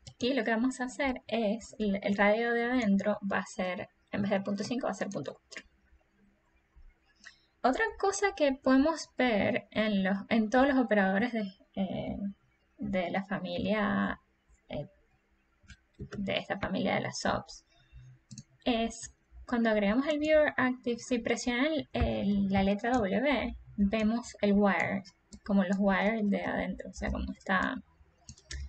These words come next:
dividida. Entonces ya sabemos que, que está bastante como seccionada y eso se va a ver. Entonces yo lo que voy a hacer es cam-, ponerle más row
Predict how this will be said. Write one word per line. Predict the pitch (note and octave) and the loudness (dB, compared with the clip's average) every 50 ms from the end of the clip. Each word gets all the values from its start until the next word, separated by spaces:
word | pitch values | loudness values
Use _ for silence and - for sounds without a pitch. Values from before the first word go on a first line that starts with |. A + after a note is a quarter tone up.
| - _ _ - - | -14 _ _ -12 -6
dividida. | - G3+ - - G3+ - G3 F#3+ - - - - - - - _ | -4 -2 -2 -2 0 0 0 0 0 -2 -2 -2 -4 -4 -6 _
Entonces | - A3+ G#3+ B3 C4 - C#4 C4 A#3+ | -4 -2 0 -2 -2 0 0 0 2
ya | G#3+ B3+ C4+ C4+ | 4 4 2 2
sabemos | C4 E4 E4 F4 E4+ D4 | 4 2 2 2 2 0
que, | C4 C4 A#3+ - - - _ _ _ _ _ | -2 -4 -10 -10 -14 -18 _ _ _ _ _
que | - A#3+ | -8 -6
está | A3+ - C4 C4 | -2 4 6 6
bastante | C4+ C4+ - D#4 D4+ D4 C#4 C#4+ C4+ | 6 6 4 2 4 4 4 4 4
como | C4 B3 A#3+ | 2 2 0
seccionada | A3+ - A#3+ - - - A#3 A3 A3+ A#3 A3+ G#3 G3+ G3+ G#3 A#3 B3 - _ - - _ _ _ _ _ - | -2 -2 -4 -4 -4 -2 -2 0 2 2 2 4 4 2 2 0 -2 -6 _ -20 -20 _ _ _ _ _ -2
y | G#3+ C4 | 0 0
eso | C4+ - D#4+ | 2 2 0
se | D4 - - A#3+ | 0 2 2 2
va | A3 A3 G#3+ | 4 4 4
a | A#3 | 4
ver. | B3 B3 A3+ G#3+ G#3 G#3+ - - | 4 4 4 4 4 2 0 -2
Entonces | - A3 G#3+ A3 G#3+ - A3+ A#3 A3+ - - - - - _ _ - | -2 -2 -2 -2 -4 -2 -4 -4 -4 -6 -16 -18 -20 -20 _ _ -6
yo | - G#3 C4 B3+ | -2 2 4 4
lo | B3+ C4 C4 | 4 4 4
que | C#4 | 4
voy | C4+ C4+ | 4 2
a | C#4 | 2
hacer | C4+ - C#4+ C4+ | 2 2 2 2
es | B3+ A#3+ - | 2 2 2
cam-, | - B3+ B3 G3+ - - _ _ - - | 0 0 0 0 -2 -8 _ _ -10 -4
ponerle | - A3 G#3+ A3+ A3 A#3+ A#3+ B3+ A#3+ - - | 0 0 2 2 0 0 2 0 0 0 0
más | G3+ A3 G#3+ G#3+ A3+ A#3+ - - - | -2 0 2 0 0 -2 -4 -6 -4
row | G#3+ A3 A#3 C4+ D#4+ E4+ | -2 0 0 0 -2 -2